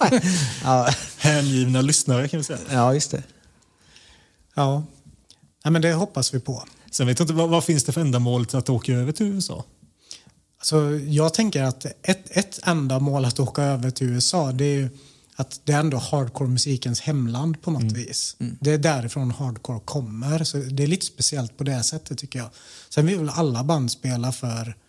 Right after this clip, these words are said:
Speaker 3: nej men, så många människor som möjligt. Annars är det,
Speaker 1: Mm.
Speaker 3: vad spelar man annars i ett band för?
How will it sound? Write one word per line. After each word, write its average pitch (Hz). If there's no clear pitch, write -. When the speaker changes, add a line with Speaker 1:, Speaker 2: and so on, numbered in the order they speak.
Speaker 3:
nej 156
men, 135
så -
många 147
människor 131
som 131
möjligt. 135
Annars 135
är 151
det, 135
Speaker 1:
Mm. 139
Speaker 3:
vad 139
spelar 143
man 135
annars 127
i 156
ett 117
band 123
för? 117